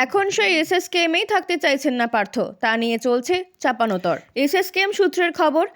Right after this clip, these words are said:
পার্থ চট্টোপাধ্যায়ের শারীরিক জটিলতা এখন স্থিতিশীল। হিমোগ্লোবিনের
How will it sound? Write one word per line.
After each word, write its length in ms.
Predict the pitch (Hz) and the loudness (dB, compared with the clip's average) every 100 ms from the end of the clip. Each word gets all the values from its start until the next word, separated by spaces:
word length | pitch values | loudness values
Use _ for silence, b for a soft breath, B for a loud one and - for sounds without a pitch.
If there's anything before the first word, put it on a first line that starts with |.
| b b | b b
পার্থ 240 | 262 269 381 | 0 0 0
চট্টোপাধ্যায়ের 640 | 349 349 359 311 277 349 311 | 0 2 2 2 2 2 2
শারীরিক 380 | 339 294 294 339 285 | 2 0 2 0 -2
জটিলতা 440 | 294 294 262 254 269 | -2 0 0 0 0
এখন 160 | 240 254 | 0 -4
স্থিতিশীল। 540 | 277 285 208 214 220 175 - B B | -4 -4 -4 -4 -4 -4 -8 B B
হিমোগ্লোবিনের 680 | 277 277 247 262 247 247 | 2 2 4 2 2 2